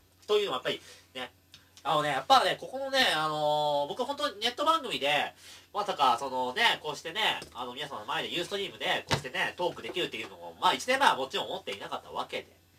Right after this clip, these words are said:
で、僕はまあ何をやりたいかどうかっていうのもね、言おうと展望とかもね、言おうとあって、で、本当にそれを実現できたりとか、あの、できましたので。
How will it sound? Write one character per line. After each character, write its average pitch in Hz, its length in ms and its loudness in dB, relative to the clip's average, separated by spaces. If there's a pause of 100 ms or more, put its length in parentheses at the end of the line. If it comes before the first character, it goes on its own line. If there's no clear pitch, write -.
(520)
で、 240 240 6
僕 214 220 0
は 262 100 8
ま 269 120 6
あ - 60 2
何 202 240 2
を 131 80 -4
や 117 140 -4
り 160 80 -6
た 208 80 -2
い 208 80 -2
か 120 120 -10
ど 123 140 -10
う - 60 -18
か 98 100 -10
っ - 60 -16
て 107 80 -18
い 104 60 -14
う - 20 -20
の 87 60 -20
も 80 100 -20
ね、 156 100 -8
言 156 140 -4
お 151 40 -6
う - 40 -10
と 156 60 -10
展 160 240 -4
望 175 140 0
と 180 100 -4
か 123 100 -6
も 87 140 -14
ね、 151 240 -6
言 120 140 -2
お 120 40 0
う - 40 -10
と 123 80 -2
あ 120 40 0
っ 120 80 -6
て、 214 100 -10
で、 214 80 0
本 262 180 -2
当 254 80 0
に - 20 2
そ 247 80 2
れ 233 60 2
を - 20 -4
実 185 220 -6
現 180 80 0
で 185 100 -2
き - 60 -16
た - 80 -6
り - 40 -6
と - 80 -18
か、 160 160 -14 (300)
あ - 120 -4
の、 - 60 -18
で 110 120 -10
き 135 120 -8
ま 147 100 2
し - 60 -8
た - 80 -12
の 78 140 -18
で。 82 120 -18